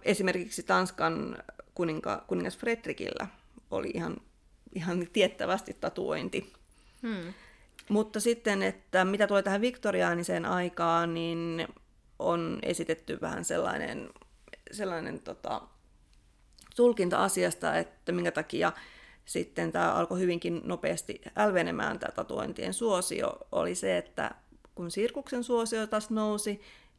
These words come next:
Speaker 1: ja siinä tarvittiin friikkisirkusta, kuten,
Speaker 2: Mm.
Speaker 1: kuten tatuoitu nainen.
Speaker 2: Toki, toki.
Speaker 1: Joten sen takia tietenkin sitten ei haluttu olla samaa kastia,
Speaker 2: Mm.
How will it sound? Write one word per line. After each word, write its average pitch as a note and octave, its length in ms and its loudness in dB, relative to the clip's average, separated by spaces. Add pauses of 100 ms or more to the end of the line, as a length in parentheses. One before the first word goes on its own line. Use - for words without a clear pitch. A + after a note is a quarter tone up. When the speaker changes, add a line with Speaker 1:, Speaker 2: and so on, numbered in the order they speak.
Speaker 1:
ja F3+ 140 -2
siinä E3 300 0
tarvittiin D#3+ 600 -4
friikkisirkusta, E3 1000 -4 (140)
kuten, - 300 -6
Speaker 2:
Mm. D#3 720 -10 (460)
Speaker 1:
kuten A3+ 420 2
tatuoitu A#3+ 560 6
nainen. F#3+ 760 4 (320)
Speaker 2:
Toki, G3 460 -6 (120)
toki. B2 460 -14 (160)
Speaker 1:
Joten F#3 560 6 (400)
sen F#3+ 300 2
takia F#3+ 320 2
tietenkin F3 800 0 (100)
sitten F3+ 360 -4
ei F3+ 140 0
haluttu F3 360 0
olla G#3+ 100 2
samaa G#3+ 320 -2
kastia, G#3+ 560 0 (440)
Speaker 2:
Mm. E3+ 400 -8